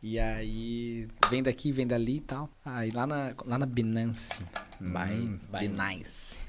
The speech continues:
Speaker 1: Daí, tá, fiz meu cadastro, fui lá, fui lá, comprei cem reais de moeda, assim, assim e tal. E aí, naquele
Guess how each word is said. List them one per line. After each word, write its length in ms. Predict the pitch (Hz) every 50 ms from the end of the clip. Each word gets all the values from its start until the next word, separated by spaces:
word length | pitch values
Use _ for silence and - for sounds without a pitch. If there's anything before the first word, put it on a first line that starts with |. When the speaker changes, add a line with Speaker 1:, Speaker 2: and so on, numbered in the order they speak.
| - - - - -
Speaker 1:
Daí, 500 | 139 143 147 147 147 147 147 151 160 165
tá, 160 | - 330 -
fiz 140 | - - 120
meu 100 | 127 -
cadastro, 320 | 180 185 226 226 175 -
fui 80 | - 175
lá, 60 | 202
fui 140 | 190 - -
lá, 40 | 110
comprei 300 | - 123 113 123 131 139 131 113 - - - -
cem 180 | - - - 120
reais 200 | 107 117 120 123
de 40 | 143
moeda, 360 | 170 190 196 202 208 170 123
assim, 160 | - - 135
assim 220 | 131 - - 151 156
e 40 |
tal. 220 | 147 - - 160 160 - - - - -
E 80 | 160 160
aí, 180 | 160 156 151
naquele 540 | 165 170 170 165 170 - 165 165 190 233